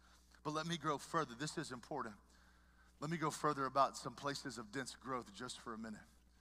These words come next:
I don't know if you know this about plants, but sometimes there are places in plants and trees of this growth where the exterior grows really thick and big.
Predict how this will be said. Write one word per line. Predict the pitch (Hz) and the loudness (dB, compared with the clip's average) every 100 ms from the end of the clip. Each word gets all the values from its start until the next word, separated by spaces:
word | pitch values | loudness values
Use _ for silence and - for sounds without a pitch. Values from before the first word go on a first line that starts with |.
| - - - - - | -20 -20 -20 -20 0
I | 151 | 4
don't | 165 | 6
know | 165 | 6
if | 151 | 4
you | 151 | 2
know | 151 | 2
this | 151 143 | 2 0
about | 147 143 123 | 4 6 6
plants, | - 147 143 | 2 0 -2
but | 131 120 | -6 -4
sometimes | - 180 170 143 110 | -2 0 2 2 2
there | 143 | -2
are | 127 | -2
places | - 139 143 - 139 113 - - 127 | -4 -2 0 -2 -4 -4 -10 -10 -8
in | 135 | -8
plants | - 151 147 | -4 -4 -4
and | 135 123 | -8 -6
trees | - 147 139 | -4 -4 -4
of | 123 | -6
this | 117 - | -6 -8
growth | 110 120 131 110 - - - - - | -6 -2 -2 -2 -10 -16 -20 -20 -16
where | - 156 | -2 0
the | 147 | 2
exterior | 135 - - - 185 185 160 139 | 0 -2 -6 -6 -2 0 0 -2
grows | 123 113 139 135 123 113 113 113 | -6 -4 0 0 0 -6 -10 -8
really | 127 165 139 | -2 -2 -2
thick | - - 170 170 - - | -6 -2 -2 -2 -8 -10
and | 131 120 | -12 -6
big. | 120 139 110 | 0 0 0